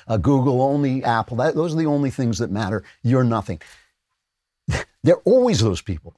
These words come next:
There are always those people. They call them Caesar. They call them Pharaoh. They call them kings.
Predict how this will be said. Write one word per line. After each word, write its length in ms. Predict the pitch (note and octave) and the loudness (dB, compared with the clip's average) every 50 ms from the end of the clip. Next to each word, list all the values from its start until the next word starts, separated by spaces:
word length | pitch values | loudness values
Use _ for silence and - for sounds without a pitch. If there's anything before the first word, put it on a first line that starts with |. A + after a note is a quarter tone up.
| - | 0
There 100 | A#2 C#3+ | 2 4
are 100 | C#3+ C3+ - | 4 4 4
always 380 | - F3 G3 G3 G3 G3+ F3 | 4 4 4 4 2 0 -2
those 200 | C#3 E3+ E3 - | -2 -2 -2 -2
people. 280 | - F3+ E3+ A#2+ F2+ F#2 | -4 -4 -4 -4 -2 -2
They 120 | F2 F#2 | -2 -2
call 180 | F2+ - A2 A2 | 0 0 0 2
them 100 | A2+ G2+ | 2 0
Caesar. 520 | F#2+ - - - A3 G#3 F3 F3 F#3 F3+ - - - - | -2 -2 0 0 0 0 0 0 -2 -4 -6 -8 -8 -6
They 80 | A#2+ | -4
call 180 | - B2 A#2 G#2+ | 0 0 0 2
them 120 | A2 G#2+ | 0 -2
Pharaoh. 540 | - - - - F#3+ F3 E3 D#3+ D#3 D#3+ - - _ - | -4 -4 0 2 4 4 4 2 0 -2 -4 -8 _ -2
They 100 | C#3+ B2 | -2 0
call 220 | - - A#2 A2+ | 2 2 2 2
them 160 | A2+ G#2 G#2 | 2 0 -2
kings. 560 | F2+ - - - F3 F#3 F3+ E3+ E3+ F3 - | -4 -6 -4 -2 -2 0 0 0 0 -2 -4